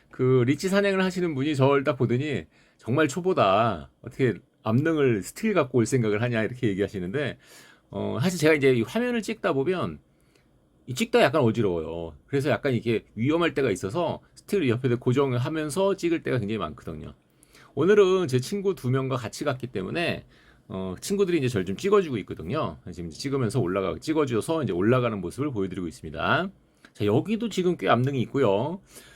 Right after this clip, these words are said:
저는 암능을 계속 쭉 올라왔는데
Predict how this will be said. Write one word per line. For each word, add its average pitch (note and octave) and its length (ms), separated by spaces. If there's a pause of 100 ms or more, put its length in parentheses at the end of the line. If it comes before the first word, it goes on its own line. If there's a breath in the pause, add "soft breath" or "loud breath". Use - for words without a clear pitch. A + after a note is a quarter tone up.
(120)
저는 G3 260
암능을 F3 640
계속 B2+ 280
쭉 E3 140
올라왔는데 C3 760